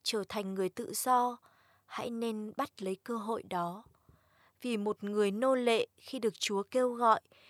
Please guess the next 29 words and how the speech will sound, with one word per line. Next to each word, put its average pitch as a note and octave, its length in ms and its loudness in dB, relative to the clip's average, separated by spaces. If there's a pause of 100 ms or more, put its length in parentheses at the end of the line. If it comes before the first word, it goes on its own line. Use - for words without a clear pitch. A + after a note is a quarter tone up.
(140)
thì A3+ 160 -6
trở G#3 280 2
thành G#3 280 -4
một G#3 160 -4
người G3+ 260 2
tự - 240 -6
do B3+ 320 2
của G3+ 220 0
Chúa. G3 500 -4 (680)
Cũng A#3 280 -6
vậy, G#3 220 4 (520)
một G3 220 -6
người G3 200 2
tự - 240 -8
do A#3+ 420 6
khi - 160 -4
được G#3 260 0
Đấng G3+ 240 0 (140)
Christ D#4 380 0
kêu C4+ 220 6
gọi A3 320 6 (480)
thì G3+ 140 -8
trở F3 320 0
thành F3 300 -6
một F3 180 -6
nô A#3 240 -2
lệ A3+ 380 0
của F#3 140 -6
Ngài. D#3+ 560 -4